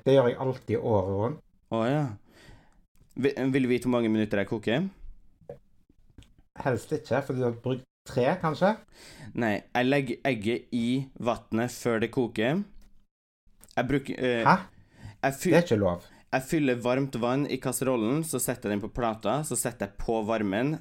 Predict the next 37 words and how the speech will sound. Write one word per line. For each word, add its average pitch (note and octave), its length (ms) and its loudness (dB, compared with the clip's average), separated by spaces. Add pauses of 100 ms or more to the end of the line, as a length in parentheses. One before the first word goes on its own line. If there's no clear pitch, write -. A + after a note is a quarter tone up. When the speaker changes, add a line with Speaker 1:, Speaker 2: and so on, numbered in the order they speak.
Speaker 2:
og A#2+ 160 -2
legger A2+ 300 -2
eggene G#2 260 -2
oppi G2+ 300 -4
samtidig, A2 640 -2 (260)
sånn A#2+ 220 -2
at A2 100 -14
da G#2+ 160 0
tar A2 240 0
det G2+ 140 -2
cirka G2 560 -2 (640)
ett A2 180 -6
og A#2+ 80 -4
et A#2+ 80 -4
halvt A2 180 0
minutt G#2+ 240 0
før G#2 300 0
vannet G2+ 260 0
koker, A2 300 -2
liksom. E3+ 360 0 (1000)
Speaker 1:
Mm. C#3+ 180 0
Speaker 2:
Eh, A2+ 300 0
men A2 160 0
da A2+ 120 2
ligger A2+ 280 -2
eggene G#2+ 280 0
allerede G#2+ 360 0
oppi, A#2+ 300 -2 (180)
og B2 160 -2
så A#2+ 120 -2
med A#2 320 -2
en B2 200 2
gang A#2+ 220 0 (340)
vannet G#2 320 0
begynner A2 240 0
å - 40 -14
koke, C3+ 340 0